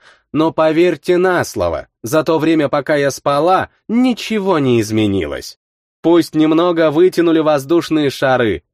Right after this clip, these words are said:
и вместо обычных гондол начали вешать из ткани или лёгких сплавов.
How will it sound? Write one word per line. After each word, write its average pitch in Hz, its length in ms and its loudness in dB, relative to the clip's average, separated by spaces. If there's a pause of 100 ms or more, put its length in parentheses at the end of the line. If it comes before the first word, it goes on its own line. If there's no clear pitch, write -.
(100)
и 170 100 4
вместо 165 460 0
обычных 160 480 0
гондол 151 580 0 (220)
начали 196 380 0
вешать 165 520 2
из 143 200 -2
ткани 180 540 0
или 123 180 2
лёгких 143 420 -2
сплавов. 95 640 -4